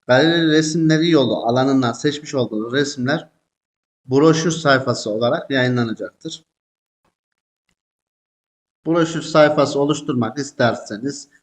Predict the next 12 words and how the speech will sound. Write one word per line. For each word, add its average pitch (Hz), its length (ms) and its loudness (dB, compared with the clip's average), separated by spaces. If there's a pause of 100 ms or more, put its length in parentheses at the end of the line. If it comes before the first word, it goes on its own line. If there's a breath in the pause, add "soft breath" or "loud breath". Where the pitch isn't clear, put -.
(100)
Akın 139 200 -6
Sote 139 360 -2
Ticaret 127 340 0
Programı'nda 117 580 -4
kampanya, 127 520 -2
broşür, 123 440 -4
katalog 123 400 -4
sayfası 113 460 -6
oluşturma 113 680 -6
adlı 120 500 -8
makalemizi 113 720 -8
inceleyebilirsiniz. 110 1160 -8